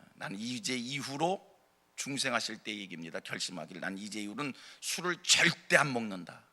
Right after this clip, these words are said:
그다음 또 한 가지 약속하기를, "나는 이제 이후로 절대 거짓말하지 않는다." 은혜를 받는 순간 그렇게 하나님 앞에서 약속하셨답니다.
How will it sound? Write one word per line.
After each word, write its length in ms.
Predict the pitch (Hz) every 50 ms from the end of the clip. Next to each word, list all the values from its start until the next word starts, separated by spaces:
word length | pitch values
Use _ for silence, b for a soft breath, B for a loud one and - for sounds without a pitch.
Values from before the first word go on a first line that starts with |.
| _ _ _ _
그다음 160 | - - 85 _
또 120 | 127 123
한 160 | 120 110 101
가지 240 | 85 92 - - -
약속하기를, 720 | 95 - - - - - - 82 80 87 123 151 170 - _ _ B B B B B B B B
"나는 320 | B - 104 131 139 143 143
이제 260 | 139 147 131 139 156
이후로 580 | 151 127 131 143 143 147 165 180 175 180 175 -
절대 760 | - - - - - - - - - 196 185 - 202 196
거짓말하지 800 | 185 - - - 135 143 - 147 131 127 123 110 107 107 101 -
않는다." 560 | - 110 - 104 - 82 - - - - - _ _ _ _ _ _ _ _ _ _ _ _ _ _ _ _ _ _ b b b b b -
은혜를 320 | 127 143 135 131 131 123 107
받는 280 | 113 113 117 117 117 110
순간 500 | - - 117 107 104 113 147 160 156 151 B B B B
그렇게 320 | - 120 107 98 - 104
하나님 300 | 98 104 101 104 98 98 87
앞에서 460 | 82 - - - - - 123 104 95 B B B B
약속하셨답니다. 1080 | - - - - - - - - - - - 87 - - - - - - - _ - -